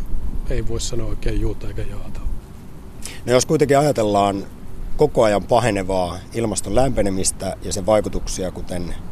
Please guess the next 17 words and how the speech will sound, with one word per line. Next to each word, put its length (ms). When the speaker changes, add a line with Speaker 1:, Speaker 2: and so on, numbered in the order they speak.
Speaker 2:
tällaisten 320
äärimmäisten 460
sääilmiöiden 580
lisääntymistä 680
ja 100
sitten 280
vielä, 220
ja 80
sitten 300
vielä 180
lisäksi 380
näitä 280
säännöllisesti 680
tulevia 440
El 200
Niño-vuosia, 1080
niin 300